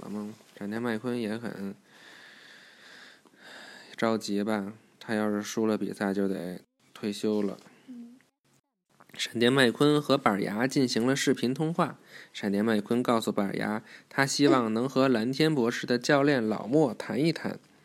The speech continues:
Speaker 1: 看来我得去趟托马斯维尔，闪电麦昆说。闪电麦昆追上了库姐拉米雷兹，并向他道歉，然后说服他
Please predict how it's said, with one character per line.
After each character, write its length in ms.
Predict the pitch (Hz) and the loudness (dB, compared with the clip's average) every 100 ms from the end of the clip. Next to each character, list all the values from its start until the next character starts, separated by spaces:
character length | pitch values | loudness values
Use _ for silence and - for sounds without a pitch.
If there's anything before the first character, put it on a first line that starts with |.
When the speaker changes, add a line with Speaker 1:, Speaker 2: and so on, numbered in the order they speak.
| _ _ _ _ - | _ _ _ _ 2
Speaker 1:
看 200 | 147 127 | 4 6
来 240 | 127 143 - _ | 4 0 -8 _
我 140 | - 127 | 4 6
得 160 | 107 | 4
去 240 | 98 - 127 | 2 0 2
趟 300 | 131 104 95 | 2 0 0
托 200 | - 165 | -2 0
马 200 | 156 107 | 0 0
斯 200 | - 156 | -2 0
维 220 | 156 160 | 2 2
尔， 320 | 147 - 98 - _ _ | 0 -4 -8 -8 _ _
闪 260 | - 98 95 | -12 -8 -4
电 140 | 101 | -2
麦 160 | 104 95 | -2 -2
昆 260 | 107 104 | -4 -4
说。 240 | - 101 101 - - - - - - _ _ - - - - - | -4 -6 -6 -12 -20 -20 -18 -18 -18 _ _ -10 -10 -10 -20 -8
闪 180 | - 123 | 0 2
电 140 | 147 | 4
麦 160 | 156 143 | 4 4
昆 260 | 160 160 | 2 2
追 220 | 160 185 185 | 2 4 4
上 220 | 147 120 | 2 2
了 100 | 110 | 0
库 220 | - 120 | 0 0
姐 180 | 110 104 | 2 4
拉 180 | 113 113 | 4 4
米 140 | 101 | 2
雷 180 | 95 104 | 2 0
兹， 280 | 104 139 139 | 0 -4 -4
并 180 | 139 | -4
向 160 | 139 123 | -2 -2
他 160 | 135 143 | -2 0
道 180 | 151 | 0
歉， 300 | 139 175 120 - _ _ - | 2 2 0 -4 _ _ -2
然 220 | 107 123 | 0 2
后 160 | 123 113 | 2 0
说 240 | - 143 | 2 2
服 160 | 135 120 | 2 0
他 380 | 135 131 131 | 4 4 2